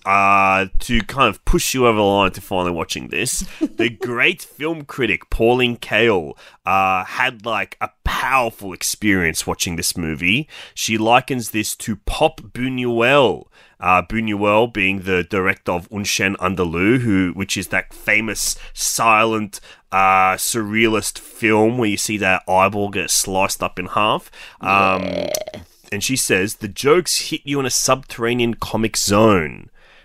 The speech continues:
Speaker 1: that the surrealist pranks sometimes reached, but without the surrealist self-consciousness and art consciousness."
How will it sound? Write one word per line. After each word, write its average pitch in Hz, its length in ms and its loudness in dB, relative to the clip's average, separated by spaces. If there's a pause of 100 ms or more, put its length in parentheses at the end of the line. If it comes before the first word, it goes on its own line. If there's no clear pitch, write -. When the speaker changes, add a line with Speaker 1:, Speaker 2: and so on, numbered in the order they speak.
Speaker 1:
that 107 240 -2
the 110 80 -8
surrealist 123 960 0 (100)
pranks 101 560 -2
sometimes 104 960 -2
reached, - 460 -6 (520)
but 180 480 -2
without 113 380 -4
the 107 60 -10
surrealist 110 720 0
self-consciousness - 1080 -2 (160)
and 87 200 -2 (120)
art 87 360 2
consciousness." - 880 -4